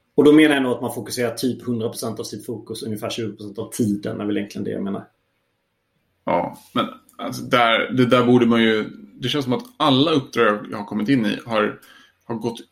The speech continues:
Speaker 2: ut... Alltså stor del av energin under alla retro-, retrospektiv så där gått ut på att försöka få bort de här tjugo procent mötena. Jag hade, jag hade ett, ett uppdrag jag hade tidigare, där, där plågades vi av, vi var, jag tror vi var nio utvecklare i teamet.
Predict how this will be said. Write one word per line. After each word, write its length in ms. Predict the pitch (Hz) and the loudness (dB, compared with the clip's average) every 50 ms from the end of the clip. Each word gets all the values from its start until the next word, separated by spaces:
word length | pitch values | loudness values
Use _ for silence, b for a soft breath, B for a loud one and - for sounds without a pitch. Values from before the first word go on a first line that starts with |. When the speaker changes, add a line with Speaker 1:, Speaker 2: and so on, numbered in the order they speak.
| _ - | _ -10
Speaker 2:
ut... 260 | 160 156 139 131 - | -8 -6 -6 -2 0
Alltså 200 | 143 139 - 135 | 2 2 2 2
stor 360 | 131 - - 208 208 175 139 | 2 4 6 6 8 8 8
del 140 | 117 110 107 | 8 8 6
av 80 | 107 110 | 6 4
energin 520 | 110 110 107 107 - 175 170 139 113 110 | 4 2 2 2 2 4 4 6 4 4
under 160 | 110 110 110 | 2 2 2
alla 180 | 110 110 104 104 104 | 2 4 4 4 2
retro-, 640 | 120 127 - - _ _ - - 120 117 - 95 | 2 0 -4 -8 _ _ -8 -4 -2 -2 0 0
retrospektiv 720 | 113 117 117 - 113 - - 131 127 127 - - 120 117 | 0 0 0 -2 -8 -6 -4 -4 -4 -4 -4 -2 -2 0
så 140 | 113 - 127 | 0 0 0
där 160 | 113 110 120 | 0 0 0
gått 180 | 113 117 120 - | 2 2 0 0
ut 420 | - - 170 175 156 - - - | 0 2 4 4 4 2 0 -4
på 100 | - 113 | -2 -2
att 80 | - - | -2 -2
försöka 520 | - - - - 107 104 - 110 107 101 104 B B B B B B B _ _ _ - | -4 -8 -6 -4 -4 -2 0 0 0 -2 -2 B B B B B B B _ _ _ -2
få 80 | - 117 | -2 -2
bort 680 | 107 107 - - 202 170 - - - _ - - - - _ _ _ _ _ _ _ _ _ _ _ _ - | -2 -2 -2 0 0 0 -2 -6 -18 _ -16 -16 -16 -16 _ _ _ _ _ _ _ _ _ _ _ _ 2
de 140 | - 127 131 | 2 4 4
här 100 | 135 110 | 4 2
tjugo 220 | - - 131 120 117 | 2 4 4 4 4
procent 240 | - - 123 117 117 | 2 0 -2 0 0
mötena. 500 | 151 190 190 - - - - - - - _ _ _ _ | 0 0 -2 -4 -6 -8 -8 -8 -10 -14 _ _ _ _
Jag 80 | - 143 | 2 2
hade, 200 | 143 135 127 - | 4 4 2 2
jag 60 | - 143 | 2 2
hade 140 | 131 135 | 4 2
ett, 80 | 131 131 - - 143 131 | 2 0 -2 -4 -4 0
ett 80 | 127 | 0
uppdrag 340 | 139 131 - - 175 160 135 | 0 0 0 0 0 2 2
jag 80 | 123 123 | 2 2
hade 160 | 123 104 - | 0 -2 -2
tidigare, 420 | - - 123 120 143 170 160 127 | -2 -2 0 2 4 4 4 4
där, 180 | 117 131 151 156 | 4 4 2 2
där 260 | 131 139 135 131 - - | 2 0 -2 -2 -4 -12
plågades 840 | - - 165 160 156 135 120 117 113 117 147 170 196 180 - - - | -8 -4 -2 0 2 4 2 2 2 0 -2 -2 -2 -4 -6 -6 -6
vi 100 | 110 - | -4 -2
av, 280 | - 107 107 - - | -2 -2 -2 -2 -2
vi 80 | 127 139 | -4 -2
var, 140 | 151 160 160 | -2 0 -2
jag 120 | 156 151 | -2 -2
tror 100 | 175 170 | -4 -4
vi 100 | 151 135 | -4 -4
var 180 | 123 127 127 123 | -2 -2 -2 -2
nio 500 | 120 127 139 147 143 127 117 117 120 131 | 0 0 0 2 0 0 -2 -2 -2 0
utvecklare 500 | 135 135 131 - - 151 - - 127 117 | 0 0 -2 -4 -8 -10 -6 -4 -2 -2
i 60 | 110 | -2
teamet. 380 | - - 156 120 - - 131 | -2 -4 -4 -4 -4 -4 -8